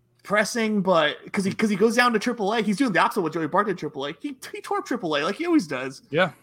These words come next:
Speaker 1: I think he went down there. He was down there for what, a couple weeks, and he hit, like, six or seven home runs, and it was like, "Okay, well,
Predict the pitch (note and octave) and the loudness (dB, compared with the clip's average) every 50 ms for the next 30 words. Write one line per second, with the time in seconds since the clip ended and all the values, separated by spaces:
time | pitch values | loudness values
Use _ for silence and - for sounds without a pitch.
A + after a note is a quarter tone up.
0 | - - - A3+ C#4+ A#3+ A#3 C4+ D4 A#3 F#3+ F#3+ G#3 A3+ G#3+ A3+ A#3 G#3+ A3+ G#3+ | -4 0 0 2 2 0 0 0 0 4 6 6 6 6 4 2 2 2 0 0
1 | E3 F3+ F3+ G3 G#3 G3+ - - F3+ E3+ D#3+ C3+ G#2+ D3+ - G3 F#3+ F#3 D3+ D3 | 0 -2 -2 -2 -2 -4 -4 -4 -4 -2 -2 -2 -4 -4 -6 -8 -8 -6 -4 -4
2 | E3 G3 G#3+ F#3+ - G3+ E3+ E3+ G3+ G#3+ - C#3 F#3+ F3+ D#3+ D#3 - - - G3+ | -4 -4 -4 -6 -8 -8 -6 -4 -4 -4 -4 -2 -2 -2 -2 -4 -8 -8 -8 -8
3 | G3+ - F#3+ - G3+ G3+ G3+ F#3+ F3+ G3 F#3 D#3+ D3+ E3+ F3+ F#3+ G3 G3 F#3 F#3 | -8 -8 -6 -4 -4 -4 -2 -2 -2 -2 0 0 0 0 0 -2 -2 -4 -6 -6
4 | E3+ F3 F3+ F3+ E3 E3+ D3+ C#3 - D#3 F3 - - G#3 A#3 G#3+ F#3+ E3 E3 F3 | -6 -4 -4 -6 -4 -6 -6 -6 -6 -8 -10 -10 -10 -10 -10 -8 -8 -6 -4 -4
5 | F#3+ F#3 F3+ F3+ | -4 -6 -6 -10